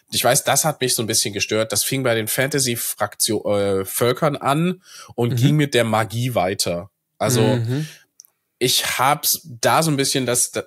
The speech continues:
Speaker 1: ähm, da stoße ich jetzt vielleicht ein paar, Sch-, weiß ich nicht, ist ja, keine Ahnung, Leute, ich hab, es ist ja trotzdem ein gutes und erfolgreiches Setting.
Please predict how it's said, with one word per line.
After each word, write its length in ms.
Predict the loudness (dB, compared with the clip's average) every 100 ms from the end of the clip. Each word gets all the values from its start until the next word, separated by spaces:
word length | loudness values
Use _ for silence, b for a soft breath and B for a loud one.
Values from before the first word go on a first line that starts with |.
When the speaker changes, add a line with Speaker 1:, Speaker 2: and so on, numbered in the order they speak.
| -4
Speaker 1:
ähm, 360 | 2 2 2 2
da 200 | 2 2
stoße 340 | 2 2 0
ich 60 | -2
jetzt 140 | -2
vielleicht 240 | -2 -2
ein 60 | -2
paar, 140 | -2
Sch-, 260 | 0 -2 -2
weiß 200 | 0 0
ich 60 | -2
nicht, 220 | -2 -2
ist 120 | -2
ja, 140 | -6 -12 _ -8
keine 240 | -6 -4
Ahnung, 320 | -6 -6 -8 -6
Leute, 320 | -6 -4 -4
ich 160 | -6 -6
hab, 120 | -6
es 140 | -4 -4
ist 60 |
ja 100 | -6
trotzdem 320 | -8 -6 -6 -6
ein 60 |
gutes 340 | -10 -4 -2 -2
und 120 | -6
erfolgreiches 580 | -6 -8 -8 -6 -2 -4
Setting. 280 | -4 -8